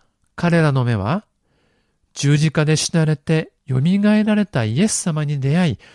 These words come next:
深い取り扱いを受けて初めて開かれていくことになります。私たちはどうでしょうか？この時の弟子たちのように、心が頑なに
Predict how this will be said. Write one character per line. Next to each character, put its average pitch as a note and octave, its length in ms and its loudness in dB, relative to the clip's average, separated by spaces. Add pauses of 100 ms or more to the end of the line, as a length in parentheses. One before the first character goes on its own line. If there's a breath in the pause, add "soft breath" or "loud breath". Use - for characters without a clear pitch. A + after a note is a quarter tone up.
(120)
深 - 300 -2
い D#3 120 -2
取 B2 280 -4
り F3+ 60 2
扱 F#3 360 -2
い F3 120 0
を F3+ 100 2
受 F3+ 200 -2
け - 40 -20
て A2 320 -4
初 E3 320 -4
め C#4 120 -6
て - 220 -8 (400 soft breath)
開 F3 220 0
か - 140 -6
れ A#3 120 -2
て C3 200 -6
い A2 60 -6
く - 60 -20
こ A#2+ 140 -12
と G#2 120 -8
に F#2 80 -8
な G2+ 100 -8
り A2 100 -10
ま G#2+ 120 -10
す。 - 180 -14 (2000)
私 B2 280 -2
た A#2+ 80 -4
ち - 120 -8
は G#2 320 -6
ど A#2+ 120 -4
う C#3+ 40 -2
で F3 100 0
し - 120 -4
ょ A2+ 40 -4
う - 40 -10
か？ F#2+ 240 -12 (1300)
こ D#3 120 -2
の D3+ 120 4
時 D3+ 220 0
の D3 80 2
弟 C#3+ 140 2
子 - 120 -4
た F3+ 100 -2
ち - 120 -8
の E3+ 80 0
よ F3 200 0
う E3 40 -2
に、 E3+ 260 -2 (800)
心 A#3 400 -2
が A2+ 240 -4
頑 - 400 -2
な G3+ 120 2
に G3+ 220 -2